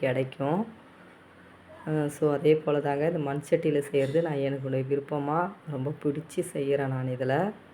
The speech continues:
So அதனால குழம்புமே ரொம்பவே டேஸ்ட்டா இருக்கும் அப்படின்ட்டு நான் நம்புறேன். கருவேப்பிலையும் போட்டாச்சு.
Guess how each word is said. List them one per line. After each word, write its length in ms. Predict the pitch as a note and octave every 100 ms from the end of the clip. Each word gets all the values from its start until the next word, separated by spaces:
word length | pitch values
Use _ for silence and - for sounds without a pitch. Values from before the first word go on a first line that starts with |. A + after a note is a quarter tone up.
| - - - - - - - -
So 140 | - C3+ C3+ C3
அதனால 280 | C3 C#3 D#3 D#3
குழம்புமே 540 | C#3+ C#3+ D3+ D3 D3+ D3+
ரொம்பவே 260 | C3+ C3+ C#3+ C#3+
டேஸ்ட்டா 400 | - D3 D3 D3 C#3
இருக்கும் 340 | C3+ - C3+
அப்படின்ட்டு 460 | C3 B2+ B2+ C3 C#3 C#3
நான் 140 | C3+
நம்புறேன். 500 | B2+ A#2+ C3+ C3 D3+ F#3 - - - - - - - - - - - - -
கருவேப்பிலையும் 680 | D3 C#3+ D#3 D#3 D#3 D3+ D3+
போட்டாச்சு. 580 | D3+ C#3 C#3 C3+ - D#3